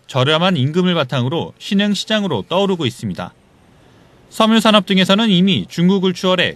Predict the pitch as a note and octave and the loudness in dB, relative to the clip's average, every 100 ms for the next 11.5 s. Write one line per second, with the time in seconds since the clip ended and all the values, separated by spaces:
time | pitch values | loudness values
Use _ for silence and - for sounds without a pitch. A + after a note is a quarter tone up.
0 | - D3+ F3 F3+ G3 G#3+ G3 G#3+ E3+ D3 | -4 -2 0 0 -2 -2 -4 -2 -4 -4
1 | G3 E3+ A2+ E2 D3+ F3+ D3+ B2 G#2+ E2+ | -2 -2 -4 -6 -6 -4 -4 -6 -8 -10
2 | D#2+ _ _ _ _ - _ _ _ _ | -12 _ _ _ _ -20 _ _ _ _
3 | _ - _ - - - A3+ A3+ A#3+ G3+ | _ -20 _ -20 -20 -4 2 4 4 4
4 | F3+ G#3 F#3+ F#3 G#3+ G#3 B2 - G3 G3+ | 4 2 2 2 2 0 -2 0 0 2
5 | G3+ - G#3+ G#3 - F#3+ D#3 G3 C3+ C3+ | -2 -4 -4 -2 -2 -4 -2 -2 -4 -8
6 | - G#3 G#3 A3 G#3 C3+ E3+ G3 F3 C#3+ | -8 -6 -4 -4 -2 -2 -2 -2 -2 -4
7 | D#2+ _ _ _ - G3+ G#3 G3+ F3 D#3+ | -6 _ _ _ -8 -2 0 0 -2 0
8 | G3 G#2+ F2+ D3+ E3 F3+ F#3+ F3 F#3 F3+ | 0 -2 -4 -4 -4 -2 -2 -2 -2 -2
9 | D2+ - _ _ _ D3+ F3+ E3 C#3+ - | -2 -8 _ _ _ -6 -2 0 -2 -2
10 | G3+ G3 F3+ D3 E3+ F3+ - A3+ G3+ C#3 | -2 -2 -2 -2 -4 -4 -4 -2 -2 -4
11 | - A2+ F2+ E2+ | -6 -8 -8 -10